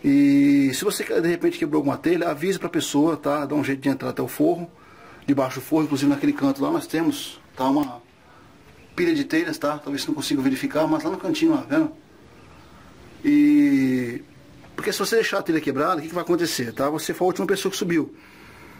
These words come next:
Então, se ocorrer algum problema, infelizmente, você vai acabar pagando aí, como diz o outro pato, né? Eu vou passar essas coisas pra lá agora e vou mostrar pra vocês por cima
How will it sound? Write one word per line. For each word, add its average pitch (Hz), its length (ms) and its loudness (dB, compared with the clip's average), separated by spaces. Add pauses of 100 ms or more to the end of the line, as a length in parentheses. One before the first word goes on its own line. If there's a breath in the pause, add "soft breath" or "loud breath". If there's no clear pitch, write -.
(120)
Então, 165 220 0
se - 100 -2
ocorrer 190 320 0
algum 160 160 2
problema, 139 580 0
infelizmente, 170 520 0
você - 160 -4
vai 175 100 -2
acabar 175 240 -2
pagando 160 360 2
aí, 139 120 2
como 160 140 0
diz 156 100 0
o 160 80 4
outro 165 160 0
pato, 143 340 -2
né? 151 160 2 (560 loud breath)
Eu - 80 0
vou 175 120 2
passar 202 180 -2
essas 180 180 -4
coisas 165 220 2
pra 160 100 0
lá 147 160 2
agora 156 400 0
e 156 40 -4
vou 160 100 0
mostrar 185 240 2
pra 160 100 -2
vocês 147 220 -4
por 226 160 -2
cima 202 340 0